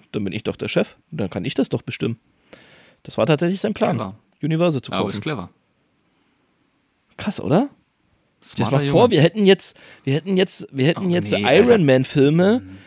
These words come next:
Speaker 1: nicht mit Robert Downey Junior, sondern mit Michael fucking Jackson.
Speaker 2: Ja.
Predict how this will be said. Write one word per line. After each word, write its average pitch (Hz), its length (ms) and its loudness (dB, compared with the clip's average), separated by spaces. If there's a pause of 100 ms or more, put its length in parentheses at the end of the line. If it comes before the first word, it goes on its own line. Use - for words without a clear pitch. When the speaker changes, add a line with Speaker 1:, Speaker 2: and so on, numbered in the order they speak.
(220)
Speaker 1:
nicht 151 260 0
mit 175 300 0
Robert 160 440 4
Downey 143 280 4
Junior, 170 460 4
sondern 135 220 0
mit 113 180 -2
Michael 131 540 2
fucking 165 540 -4
Jackson. 113 400 -8 (1080)
Speaker 2:
Ja. 123 720 -8